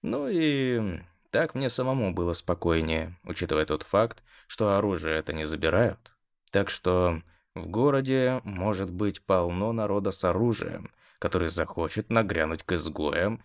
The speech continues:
и выместить на них злость за слабость человека. Дай только, как водится, предлог. Как Малика и говорила, примерно через пятнадцать минут к нам в комнату постучались. Открыть решила Лика,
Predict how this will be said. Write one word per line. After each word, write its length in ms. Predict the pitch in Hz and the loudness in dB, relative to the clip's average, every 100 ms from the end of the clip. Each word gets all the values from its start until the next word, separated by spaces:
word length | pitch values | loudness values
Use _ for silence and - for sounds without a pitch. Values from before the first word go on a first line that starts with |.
| _ _ | _ _
и 140 | 104 | -2
выместить 560 | 135 151 151 165 - 165 | 0 2 2 0 -4 -2
на 160 | 156 143 | 0 0
них 360 | 107 120 131 | 2 2 2
злость 680 | 131 127 107 92 90 - - - | 0 0 2 2 -2 -6 -12 -8
за 220 | 87 85 | -2 -2
слабость 480 | - 85 78 80 - | 0 2 2 -2 -4
человека. 800 | 85 80 82 80 80 80 78 - _ _ _ _ | -2 0 2 2 2 0 -2 -8 _ _ _ _
Дай 320 | 143 165 135 | -4 4 4
только, 360 | 110 120 104 104 | 4 2 2 0
как 180 | 107 101 | -2 0
водится, 720 | 101 92 - - 90 87 - _ | 0 0 -2 0 2 2 -2 _
предлог. 720 | 107 101 95 - - - - - _ _ _ _ _ _ | 2 4 2 0 -2 -10 -10 -16 _ _ _ _ _ _
Как 280 | 151 127 104 | 2 2 2
Малика 340 | 113 107 104 | 2 2 2
и 80 | 101 | 0
говорила, 680 | 92 87 85 123 147 156 151 - | 0 -2 0 2 2 0 -4 -8
примерно 400 | 87 92 87 80 | 0 2 2 0
через 280 | 80 82 | -2 -2
пятнадцать 480 | - 82 82 76 76 | -2 0 0 0 -4
минут 420 | 80 76 82 135 | -4 -2 -2 -2
к 80 | - | -2
нам 220 | 95 85 | 0 0
в 40 | - | 0
комнату 380 | 98 117 117 - | 2 2 0 -4
постучались. 960 | 117 - 113 - 82 80 76 - - _ _ _ - - - _ _ | -6 -6 -2 2 4 4 -2 -6 -12 _ _ _ -20 -20 -20 _ _
Открыть 500 | - 143 - 226 214 | 0 0 4 2 4
решила 460 | 175 156 185 190 190 | 0 0 0 0 2
Лика, 640 | 160 117 107 110 104 101 | 2 2 2 2 2 0